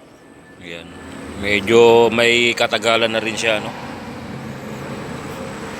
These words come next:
Ayan. Napulot natin doon sa pinagkuhanan natin. Pero mayroon siyang marka guys.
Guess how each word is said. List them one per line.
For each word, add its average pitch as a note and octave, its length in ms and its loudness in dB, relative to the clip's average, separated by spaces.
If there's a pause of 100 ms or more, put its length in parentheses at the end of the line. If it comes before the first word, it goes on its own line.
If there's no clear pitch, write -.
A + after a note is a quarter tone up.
(180)
Ayan. E2+ 320 -4 (2250)
Napulot A2+ 480 2
natin A2+ 320 0
doon A2 240 0
sa G#2+ 400 0
pinagkuhanan G2+ 640 -4
natin. F#2 560 -6 (1800)
Pero G#2+ 640 4
mayroon G#2+ 400 2
siyang G#2+ 240 -2
marka G2 320 -2
guys. - 680 -6